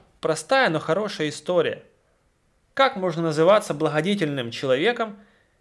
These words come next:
присутствуя при неблагодетельных вещах? Это интересный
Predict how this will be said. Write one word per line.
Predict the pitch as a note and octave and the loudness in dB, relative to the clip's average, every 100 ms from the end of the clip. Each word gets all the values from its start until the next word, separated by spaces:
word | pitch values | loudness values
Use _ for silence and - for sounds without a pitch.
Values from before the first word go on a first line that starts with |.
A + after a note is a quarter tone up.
| _ _ _ _ _ _ - | _ _ _ _ _ _ 0
присутствуя | E3+ E3 - A#3+ - G3+ F3+ E3 C3+ C3 - _ _ _ _ _ _ _ | 2 2 -4 -4 -4 4 6 8 4 -2 -14 _ _ _ _ _ _ _
при | - F3+ F3+ | -4 -4 -4
неблагодетельных | E3+ F3 F3+ E3+ F3+ A3 G#3+ F#3+ F3 | -2 0 2 2 2 0 -2 -2 -4
вещах? | F3+ - E3 A2 - - _ _ _ _ _ _ _ _ _ | -6 -2 0 0 -2 -16 _ _ _ _ _ _ _ _ _
Это | G3+ G#3 G3+ F3 D3 A2+ - _ _ _ _ - | -4 -2 0 0 -2 -6 -14 _ _ _ _ -4
интересный | F3 D3 D#3 A#3+ G#3 C#3+ B2 | -4 -2 -4 -6 -8 -12 -14